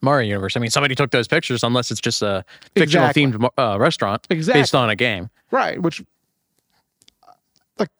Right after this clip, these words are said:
Speaker 2: Kid Icarus, I, I just, it wouldn't work to do that, but wouldn't it be cool, though, if
Speaker 1: I mean,
Speaker 2: there
Speaker 1: they
Speaker 2: was
Speaker 1: could
Speaker 2: a
Speaker 1: just hand
Speaker 2: stand on
Speaker 1: wave
Speaker 2: this?
Speaker 1: all this stuff, and, and, you know, we don't, we don't have to have,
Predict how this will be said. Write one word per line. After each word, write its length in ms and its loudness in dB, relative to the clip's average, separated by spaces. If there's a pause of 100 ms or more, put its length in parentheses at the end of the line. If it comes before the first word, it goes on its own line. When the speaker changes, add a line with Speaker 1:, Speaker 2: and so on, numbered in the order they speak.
(280)
Speaker 2:
Kid 160 -2
Icarus, 300 -2
I, 80 0
I 240 0 (100)
just, 140 -8
it 120 2
wouldn't 220 4
work 160 -4
to 80 -6
do 100 -6
that, 260 -12
but 160 -8 (1120)
wouldn't 200 2
it 40 6
be 40 2
cool, 180 0
though, 160 2
if 120 -4
Speaker 1:
I 40 2
mean, 120 6
Speaker 2:
there 20 -
Speaker 1:
they 60 6
Speaker 2:
was 80 2
Speaker 1:
could 100 0
Speaker 2:
a 40 4
Speaker 1:
just 100 2
hand 80 2
Speaker 2:
stand 120 2
on 40 2
Speaker 1:
wave 160 2
Speaker 2:
this? 60 2
Speaker 1:
all 120 2
this 160 -2
stuff, 340 -4
and, 200 -4
and, 120 -2
you 80 -2
know, 120 0
we 120 2
don't, 280 -2
we 100 2
don't 140 0
have 200 -4
to 60 -2
have, 380 -2